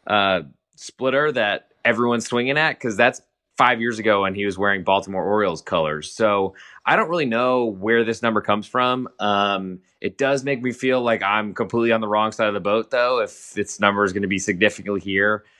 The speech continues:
Uh, I'm gonna be watching this one pretty closely. Um, you might hear about it end of show because I'm, I'm pretty into, uh, the, the home Astros. Yes,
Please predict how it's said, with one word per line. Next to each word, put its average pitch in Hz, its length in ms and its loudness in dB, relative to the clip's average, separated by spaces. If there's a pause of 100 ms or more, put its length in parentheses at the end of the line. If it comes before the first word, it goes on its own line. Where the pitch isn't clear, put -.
(220)
Uh, 98 300 0
I'm 120 80 2
gonna 156 100 -4
be 156 80 -2
watching 120 300 0
this - 80 -14
one 110 200 2
pretty 113 300 -2
closely. 120 680 0
Um, 95 460 0
you 110 100 -4
might 127 180 4
hear 131 260 -4
about 117 240 2
it 110 220 -2
end 110 220 -4
of 95 100 -4
show 92 460 0
because - 200 -18
I'm, 98 280 -2
I'm 208 160 -2
pretty 117 320 0
into, 95 560 -4 (340)
uh, 87 320 2
the, 76 160 -6 (140)
the 113 100 0
home 143 160 0
Astros. 127 500 0
Yes, 123 320 -2